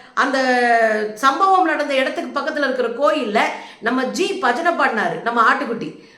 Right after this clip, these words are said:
பஜனை பாடுற அன்னைக்கு நம்ம அக்கா அங்க போகவே இல்லை. உள்ளூருக்குள்ள இருந்துகிட்டே ஒரு மாநில தலைவர் வந்தப்ப நம்ம அக்கா அங்க போகவே போகாம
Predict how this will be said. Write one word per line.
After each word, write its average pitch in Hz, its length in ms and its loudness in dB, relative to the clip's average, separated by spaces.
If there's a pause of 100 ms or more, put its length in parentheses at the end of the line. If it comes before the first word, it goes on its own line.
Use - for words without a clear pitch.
பஜனை 392 380 2
பாடுற 381 40 -2
அன்னைக்கு 339 400 2
நம்ம 311 200 2
அக்கா 302 220 2
அங்க 330 220 2
போகவே 359 540 4
இல்லை. 294 180 -2 (880)
உள்ளூருக்குள்ள 349 560 0
இருந்துகிட்டே 247 680 -2
ஒரு 254 120 4
மாநில 320 480 0
தலைவர் 269 520 -2
வந்தப்ப 220 380 0
நம்ம 254 200 0
அக்கா 254 220 -2
அங்க 302 220 0
போகவே 311 520 -2
போகாம 254 500 -2